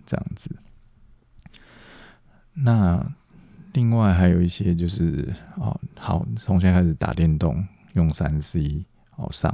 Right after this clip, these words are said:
网，这种也都不要算了。而且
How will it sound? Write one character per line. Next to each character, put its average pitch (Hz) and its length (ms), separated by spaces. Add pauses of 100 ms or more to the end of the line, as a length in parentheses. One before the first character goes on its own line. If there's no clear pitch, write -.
(120)
网， - 160 (420)
这 - 200
种 82 160
也 62 100
都 76 160
不 71 100
要 60 180
算 - 340
了。 - 160 (580)
而 92 220
且 - 280